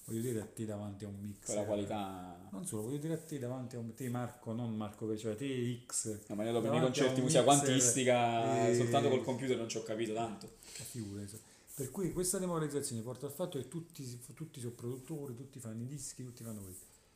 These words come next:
Speaker 1: Che da un lato la libertà è ben venga, io sono favorevole alla libertà di
Speaker 2: Tu sei anche un
Speaker 1: espressione di
Speaker 2: produttore,
Speaker 1: tutti.
Speaker 2: oltre che musicista.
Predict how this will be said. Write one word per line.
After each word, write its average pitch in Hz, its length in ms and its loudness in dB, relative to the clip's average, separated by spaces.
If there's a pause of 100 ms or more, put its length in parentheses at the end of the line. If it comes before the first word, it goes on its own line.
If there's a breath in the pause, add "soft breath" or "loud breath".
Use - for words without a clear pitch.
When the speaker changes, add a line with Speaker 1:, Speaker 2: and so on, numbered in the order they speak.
(160 soft breath)
Speaker 1:
Che 165 160 -4
da 175 100 -4
un 214 120 0
lato 123 480 -2
la 143 100 -4
libertà 151 400 -4
è 175 100 -4
ben 139 320 -4
venga, 127 220 -4
io 143 80 -6
sono 120 160 -6
favorevole 117 560 -4
alla 113 100 -6
libertà 110 640 -10
di 131 120 -8
Speaker 2:
Tu - 100 -6
sei 123 120 -2
anche 131 140 -2
un 120 60 2
Speaker 1:
espressione - 0 -
di 117 60 -2
Speaker 2:
produttore, 110 420 0
Speaker 1:
tutti. 104 140 -8
Speaker 2:
oltre - 0 -
che 107 60 -4
musicista. 104 520 -6